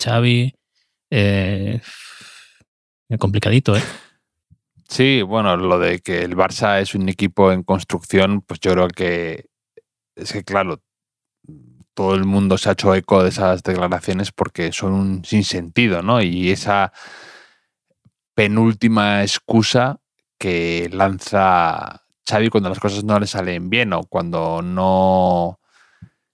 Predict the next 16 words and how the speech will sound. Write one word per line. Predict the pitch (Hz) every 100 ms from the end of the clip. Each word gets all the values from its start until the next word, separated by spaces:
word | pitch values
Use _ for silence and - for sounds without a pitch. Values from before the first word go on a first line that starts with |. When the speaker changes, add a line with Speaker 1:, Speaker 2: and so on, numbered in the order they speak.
| _
Speaker 2:
A | -
mí | 110 160 170
el | -
Barça | 107 120 160 143
me | 123 107
parece | 110 -
un | 147
equipo | 131 135 165
bastante | 120 104 117 123 151
enigmático, | 131 107 - 107 123 107 85 90 _ _
que | 98 92 92 92 90 - _
por | - 104
momentos | 101 98 104 120 139 131 165 - - _ _ _ _ _
te | 104
diría | 101 101 120 143
que, | - 107 98 95 90